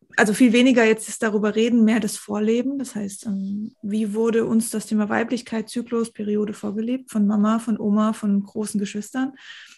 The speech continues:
also Schwestern. Wie wurde innerhalb der Familie damit umgegangen? Und das fängt ja wirklich schon au-, auch als, als junges, kleines Mädchen an. Das, da muss ich gar nicht meine erste Periode haben, sondern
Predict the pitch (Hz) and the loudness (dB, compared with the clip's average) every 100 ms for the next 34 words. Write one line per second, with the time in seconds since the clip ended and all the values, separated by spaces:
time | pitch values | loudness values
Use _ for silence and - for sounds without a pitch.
0 | - 202 214 233 - 202 - 247 262 - | -8 -6 -6 -10 -4 -4 0 0 0 -6
1 | _ _ _ _ _ - - 233 220 254 | _ _ _ _ _ -20 -8 0 6 6
2 | 247 233 240 226 226 220 220 208 196 208 | 6 6 4 2 -2 2 4 4 2 -4
3 | - 190 220 - 226 208 196 208 226 226 | -8 -8 -8 -8 -4 -2 0 0 2 2
4 | 233 214 220 233 233 214 214 214 - - | 2 0 0 -2 -2 -2 0 -2 -4 -20
5 | - 226 220 220 - 220 202 220 226 233 | -2 0 2 2 2 0 0 4 4 4
6 | 233 214 202 202 208 214 - 202 277 226 | 0 0 0 0 -2 -2 -2 0 4 2
7 | 196 202 190 - 202 202 214 208 226 208 | 2 -8 -8 -2 2 2 0 -4 0 0
8 | 208 214 208 214 208 - 208 247 254 220 | 2 0 0 0 -4 -6 0 2 2 0
9 | 196 202 226 | 0 -2 -2